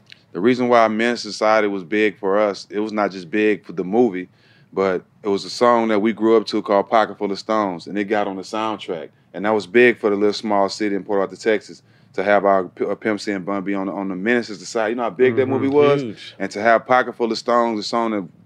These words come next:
Speaker 1: we idolized and grew up to and, and listened to all the time on that soundtrack was big for Texas
Speaker 2: That's
Speaker 1: in
Speaker 2: dope.
Speaker 1: ninety-three.
Speaker 2: Big time.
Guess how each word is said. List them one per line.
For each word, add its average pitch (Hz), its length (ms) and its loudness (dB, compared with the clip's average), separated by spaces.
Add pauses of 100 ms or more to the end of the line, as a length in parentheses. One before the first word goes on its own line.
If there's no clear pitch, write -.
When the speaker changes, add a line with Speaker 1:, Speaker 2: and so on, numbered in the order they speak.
(220)
Speaker 1:
we 127 240 4
idolized 117 600 6
and 98 80 -2
grew 117 240 8
up 110 80 0
to 113 260 2
and, 85 100 -8
and 98 180 -4
listened 123 300 2
to 110 40 2
all 110 100 6
the 104 60 0
time 110 360 -2 (320)
on 110 160 0
that 104 120 0
soundtrack 110 440 -2
was 87 140 -8
big 104 380 0
for 92 80 -8
Texas 87 480 -6 (140)
Speaker 2:
That's 92 180 -12
Speaker 1:
in - 120 -20
Speaker 2:
dope. 92 80 -4
Speaker 1:
ninety-three. 85 520 -8 (760)
Speaker 2:
Big 98 220 -14
time. 110 420 -4